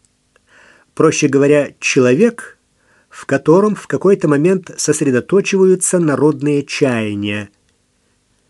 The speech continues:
Насколько он их оправдывает, это уже другой вопрос.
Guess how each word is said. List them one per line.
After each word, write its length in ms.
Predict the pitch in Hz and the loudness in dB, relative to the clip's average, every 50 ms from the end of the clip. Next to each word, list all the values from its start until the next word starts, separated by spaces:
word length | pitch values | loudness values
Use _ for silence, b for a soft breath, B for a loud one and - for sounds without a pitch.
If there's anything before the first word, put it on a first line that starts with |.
| _ _ _ _ _ _ _ - | _ _ _ _ _ _ _ -2
Насколько 760 | 147 143 151 151 - - - - 240 262 254 233 - - 214 | 0 0 0 0 -2 -6 -4 0 2 2 2 2 0 -2 -2
он 260 | - - 165 156 135 | 0 2 2 2 2
их 180 | 113 - - - - | 0 -2 -6 -10 -8
оправдывает, 800 | - 131 - - 123 123 104 98 104 101 104 101 95 - - - | -8 -6 -4 -4 -4 -4 -4 -4 -6 -8 -8 -8 -8 -10 -10 -6
это 260 | - 160 185 - 185 | -4 -4 -2 -2 -2
уже 400 | 190 185 143 123 131 151 156 156 B B B B B | -2 -2 -2 -2 -2 -2 -2 -4 B B B B B
другой 460 | B 110 131 135 117 98 107 110 110 107 | B -2 0 0 0 2 0 -2 -2 -2
вопрос. 580 | 101 98 - - 80 - - - - - - | -4 -8 -12 -14 -16 -14 -12 -12 -12 -14 -16